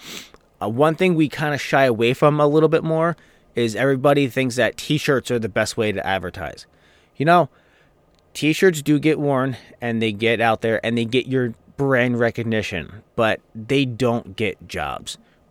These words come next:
Don't go out and spend hundreds of dollars on T-shirts and hope that you're gonna get work from giving T-shirts to all your buddies. It's just not worth the money that you're gonna go out there and spend for it.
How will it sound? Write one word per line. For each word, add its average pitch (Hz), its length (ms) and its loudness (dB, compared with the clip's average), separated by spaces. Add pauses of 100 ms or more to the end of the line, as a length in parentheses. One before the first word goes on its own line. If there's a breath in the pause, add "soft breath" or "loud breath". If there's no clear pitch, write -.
Don't 147 280 2
go 156 220 6
out 139 220 4
and 120 100 -8
spend 107 460 -2
hundreds 127 720 -4
of 117 100 -6
dollars 107 580 2 (400 soft breath)
on 107 140 -6
T-shirts 92 720 -6 (520 soft breath)
and 107 340 -2
hope - 400 -8
that 123 160 2
you're 120 140 -4
gonna 117 200 0
get 113 220 -2
work 110 280 0
from 107 220 -8
giving 107 360 -4
T-shirts - 580 -8 (260)
to 107 100 -12
all 95 220 -4
your 92 100 -6
buddies. 76 440 -8 (540 soft breath)
It's - 400 -2 (140)
just - 420 -4
not 113 480 2
worth 117 400 -2
the 120 80 -2
money 104 380 -2
that 101 200 -4
you're 110 200 -4
gonna 104 200 -4
go 104 220 0
out 98 140 -2
there 95 140 -2
and 92 120 -6
spend 87 360 -6
for 76 200 -10
it. - 100 -12